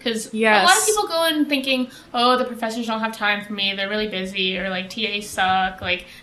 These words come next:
Speaker 1: they don't, they're not good at explaining." But, I mean, maybe it varies from school to school, but I have found my T As and professors, like, every single one, pretty consistently to be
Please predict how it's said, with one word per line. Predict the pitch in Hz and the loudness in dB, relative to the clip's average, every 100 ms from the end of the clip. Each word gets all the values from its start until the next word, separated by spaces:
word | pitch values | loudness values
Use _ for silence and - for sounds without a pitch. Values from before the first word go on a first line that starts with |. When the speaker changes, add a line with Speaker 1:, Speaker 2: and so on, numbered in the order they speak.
| - | -8
Speaker 1:
they | 202 | -4
don't, | 190 - | -4 -2
they're | 220 | -2
not | 208 | 0
good | 220 | 0
at | 220 | -4
explaining." | 214 - 208 202 196 190 196 | -4 -8 -4 -2 0 -2 0
But, | 196 - - - - - - - | 0 0 -6 -20 -20 -20 -10 0
I | |
mean, | 269 269 | 2 4
maybe | 359 311 | 4 4
it | 226 | 4
varies | 226 220 - | 2 2 0
from | 220 | -4
school | - 220 | -4 -6
to | 196 | -6
school, | - - 254 214 | -8 -2 2 2
but | 214 - | 0 0
I | 226 | 0
have | 269 294 | 0 -2
found | - 233 208 208 - | 0 0 0 -4 -6
my | 220 202 | -2 0
T | 208 233 202 | 0 0 0
As | |
and | 208 | -2
professors, | 208 208 190 196 | -6 -2 -2 -4
like, | 196 196 | -4 0
every | 262 285 | 2 0
single | 247 208 | -2 -2
one, | 202 185 180 196 | 0 0 0 -4
pretty | - 214 | -6 -6
consistently | 214 214 196 214 185 | -6 -10 -10 -8 -8
to | 208 | -6
be | 208 175 | -4 -6